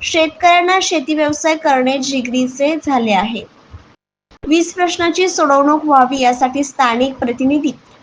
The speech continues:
पालकमंत्री यांना अनेक वेळा निवेदन दिले, रस्ता रोको आंदोलन करण्यात आले, उपोषणाचे अस्त्र उगारण्यात आले, पण आज तगायत हा प्रश्न मार्गी लागला नसल्याने,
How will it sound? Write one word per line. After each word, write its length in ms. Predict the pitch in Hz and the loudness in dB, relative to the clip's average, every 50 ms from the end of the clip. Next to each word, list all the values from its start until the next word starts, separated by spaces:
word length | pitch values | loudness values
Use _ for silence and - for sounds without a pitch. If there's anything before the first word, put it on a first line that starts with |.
| _ _ - | _ _ 2
पालकमंत्री 720 | 269 262 269 294 311 320 320 339 330 320 320 339 339 339 | 4 4 4 4 2 0 0 2 2 2 2 2 0 0
यांना 340 | 339 320 302 302 311 311 302 277 | 2 2 2 2 4 4 2 2
अनेक 300 | 269 262 269 277 269 302 | 2 0 -2 -2 -2 0
वेळा 200 | 294 277 277 285 | 2 2 4 4
निवेदन 520 | 294 277 262 240 247 240 254 262 269 269 | 2 2 0 0 -2 0 0 0 0 -2
दिले, 220 | 262 269 262 294 339 - _ - - - - - _ - | -2 -2 -2 -2 -4 -8 _ -20 -20 -20 -20 -14 _ 0
रस्ता 380 | 277 285 294 - - 330 339 | 0 2 2 2 0 0 2
रोको 280 | 330 339 339 339 359 359 | 2 2 2 2 4 4
आंदोलन 480 | 339 311 277 277 269 277 277 285 311 | 4 4 4 2 0 0 2 2 0
करण्यात 420 | 330 - 330 262 247 226 214 220 214 | 0 0 0 0 2 0 0 0 0
आले, 180 | 214 208 196 - - _ - | 0 -2 -2 -4 -8 _ -8
उपोषणाचे 760 | 269 285 - - 330 330 311 - 339 339 339 330 330 359 359 339 349 - | -8 -6 -4 -2 -2 0 0 0 0 0 0 -2 -2 -2 -2 -2 0 0
अस्त्र 440 | - 277 269 - - - 277 285 294 | 0 0 -2 -4 -6 -4 0 0 0
उगारण्यात 640 | 285 269 254 247 254 247 247 247 247 247 247 - 254 | 0 0 0 2 2 2 4 2 0 0 0 0 0
आले, 180 | 254 254 277 349 - - _ _ _ _ _ - - - - | 0 0 0 -2 -4 -8 _ _ _ _ _ -20 -6 0 2
पण 280 | 311 320 349 359 381 392 381 - - _ _ _ - - - - | 2 4 4 2 0 -2 -4 -8 -12 _ _ _ -16 -6 0 2
आज 260 | 254 277 330 330 - - | 4 4 2 2 2 2
तगायत 380 | 349 330 330 330 349 349 359 349 - | 4 6 6 6 6 6 4 2 0
हा 180 | - 339 285 | 0 2 2
प्रश्न 460 | 269 - 277 277 302 - - 302 294 311 | 2 2 2 2 2 0 0 0 2 4
मार्गी 420 | 311 294 240 226 226 226 247 269 269 | 4 4 4 2 0 -2 -2 0 2
लागला 300 | 247 233 226 233 233 240 | 2 2 2 0 0 0
नसल्याने, 480 | 247 254 254 - 302 311 330 330 285 | 0 -2 -4 -2 -2 0 0 0 -2